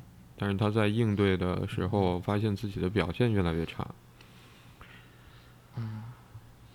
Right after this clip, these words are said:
Speaker 1: 我其实很疑惑他在做什么工作。
Speaker 2: 嗯。嗯，
Speaker 1: 对。
Speaker 2: 我这边会好奇，一个是，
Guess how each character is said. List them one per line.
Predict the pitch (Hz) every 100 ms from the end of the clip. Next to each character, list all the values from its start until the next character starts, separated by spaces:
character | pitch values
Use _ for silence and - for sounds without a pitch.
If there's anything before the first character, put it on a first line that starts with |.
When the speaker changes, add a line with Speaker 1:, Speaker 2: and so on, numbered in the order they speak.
| -
Speaker 1:
我 | 120
其 | 127
实 | 151 151
很 | 117
疑 | 92 98
惑 | 110 139 104
他 | 101 110
在 | 127 107
做 | 123 120
什 | 92
么 | 87 143
工 | 92
作。 | 85 - - - - - - - - - - - - - - - - - - - - - - - - - - - -
Speaker 2:
嗯。 | 117 113 110 107 107 110 117 120 - - - - - - - - - - - - - - - - - - - - - - - - - - - - - - - - - - - -
嗯， | 113 110 107 104 - - - - - -
Speaker 1:
对。 | 123 120
Speaker 2:
我 | 110
这 | 117
边 | 131
会 | 139
好 | 139 127
奇， | 117 - 110
一 | 110
个 | 120
是， | 127 139